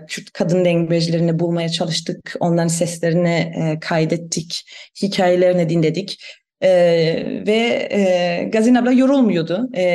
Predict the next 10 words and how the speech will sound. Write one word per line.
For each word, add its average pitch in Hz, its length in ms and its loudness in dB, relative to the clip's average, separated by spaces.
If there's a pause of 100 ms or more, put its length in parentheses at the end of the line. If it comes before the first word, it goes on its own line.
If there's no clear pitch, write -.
(240)
yani 190 340 0
müthiş 202 420 0
bir 202 260 0
enerji 196 400 0
kaynağı 170 520 -2
vardı. 143 400 -6 (520)
E, 185 80 2 (400)
ve 262 160 2
onunla 262 280 4
işte 285 280 0